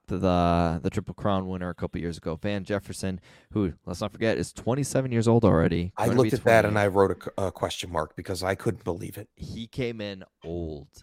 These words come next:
Speaker 1: He had some
Speaker 2: Mm-hmm.
Speaker 1: injuries in Florida, so he came in older. And, uh,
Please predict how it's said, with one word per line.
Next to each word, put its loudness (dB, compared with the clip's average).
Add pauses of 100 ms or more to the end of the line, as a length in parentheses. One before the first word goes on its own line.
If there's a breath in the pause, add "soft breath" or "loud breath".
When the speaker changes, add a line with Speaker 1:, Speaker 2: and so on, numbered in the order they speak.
(120)
Speaker 1:
He -2
had -2
some -2
Speaker 2:
Mm-hmm. -6
Speaker 1:
injuries -8
in -14
Florida, -2
so -6
he -4
came -8
in -14
older. -8 (460 soft breath)
And, -6
uh, -4